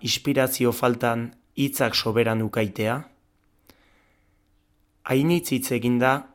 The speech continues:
bertan bera gelditutako Donestebeko ekaitza ostatuko bertso bazkariaz.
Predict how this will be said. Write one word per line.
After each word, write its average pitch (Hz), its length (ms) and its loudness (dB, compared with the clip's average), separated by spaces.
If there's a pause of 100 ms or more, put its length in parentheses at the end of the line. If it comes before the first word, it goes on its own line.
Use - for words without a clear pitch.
bertan 127 460 2
bera 123 220 4
gelditutako 117 800 -2 (460)
Donestebeko 120 840 2
ekaitza 113 440 0
ostatuko 123 580 -2
bertso 104 360 -4
bazkariaz. - 800 -8